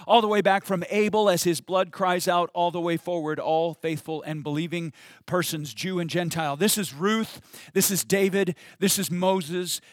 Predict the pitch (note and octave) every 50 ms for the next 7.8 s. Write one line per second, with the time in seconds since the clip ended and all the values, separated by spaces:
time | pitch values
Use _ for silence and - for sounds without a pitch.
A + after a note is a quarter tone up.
0 | _ - F3+ - - G3 - - - - - G#3 G3+ F#3+ F#3 F#3 F#3 - - E3+
1 | E3+ D#3+ F3+ F3 D#3 F3+ D#3+ F#3 F3+ F3 F3 F3+ - - E3+ - - - - F#3
2 | F#3 F#3 F#3 F3+ F#3 F#3 F#3 - E3 D3+ C3+ D#3+ F3 E3+ - - E3+ E3+ E3 D#3
3 | D3+ - - - - - - E3 F#3 F3 - F3+ D3 - - F#3 F3 E3+ E3 E3
4 | D#3+ E3 E3 E3 - E3+ D#3+ - - D#3+ C3+ - - G3 G#3 A3 A3+ A3+ - -
5 | A3 G3 F#3 - F#3+ F3+ F3 F3 - - - - F3 D#3 D3 D3 D3 - - -
6 | - - - - - - - - - - _ - - - D#4 D#4+ - C4+ A3 -
7 | - F3 E3 D#3 E3 F3 E3+ F3 F#3 F#3 F#3 F#3+ F3 - -